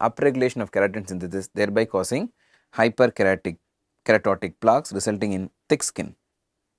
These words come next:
And in severe cases,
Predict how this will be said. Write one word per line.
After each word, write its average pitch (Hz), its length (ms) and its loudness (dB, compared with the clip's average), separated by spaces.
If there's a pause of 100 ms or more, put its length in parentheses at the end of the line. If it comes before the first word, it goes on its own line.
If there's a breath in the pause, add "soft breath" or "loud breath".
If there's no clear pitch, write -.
(1200)
And 113 200 2
in 165 260 0 (1080)
severe 165 400 4
cases, 113 600 -2